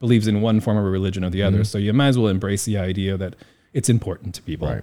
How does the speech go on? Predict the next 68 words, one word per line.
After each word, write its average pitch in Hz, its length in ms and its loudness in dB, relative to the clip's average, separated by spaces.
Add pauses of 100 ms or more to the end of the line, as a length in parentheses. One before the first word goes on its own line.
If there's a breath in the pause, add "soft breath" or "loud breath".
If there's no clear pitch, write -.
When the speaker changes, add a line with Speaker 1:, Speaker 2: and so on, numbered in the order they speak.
Speaker 1:
And 95 120 -2
if 85 100 -6
you 98 80 0
wanna 104 320 2 (120)
appreciate 107 440 -2
the 110 80 -4
people, 185 380 0 (280)
you 123 100 -10
gotta 120 160 2
respect, 104 440 -2 (220)
you 113 120 -4
know, 90 100 -4
at 92 160 -6
least 123 260 2
that 95 140 -4
they 92 120 -6
have 117 220 0
these 87 160 -4
values. 82 500 -10 (200)
So 117 160 0
that's 135 260 4
always 107 200 4
been 104 140 -2
fundamental 98 440 -2
for 85 100 -10
me. 85 140 -8
So, 104 120 -6
like, 101 120 0
in 104 80 0
the 104 80 0
punk 107 220 0
scene, 95 260 -6
disrespecting 98 560 -6
that, 101 180 -4 (300 soft breath)
I 104 80 -2
was 101 100 2
never 98 200 2
too 95 140 -2
cool 82 200 -6
with 73 100 -12
that. 71 260 -14 (120)
You 120 80 0
know, 85 260 2
I 82 60 0
was 80 100 0
Speaker 2:
Hmm. 82 40 -2
Speaker 1:
like, 90 120 -6
"We're 101 80 -4
playing 123 260 2
a 113 40 0
show 110 220 -2
here 107 180 0
for 107 100 -2
human 113 300 2
rights, 147 400 0 (360 soft breath)
and 120 140 2
yet 117 160 2
we're 120 140 4
all 110 100 4
pissing 113 400 0
on 101 80 2
these 95 140 -2
people 107 260 0
just 101 220 -4
because, 101 340 -6
like, 90 300 -6
you 98 40 -4
know, 87 220 -6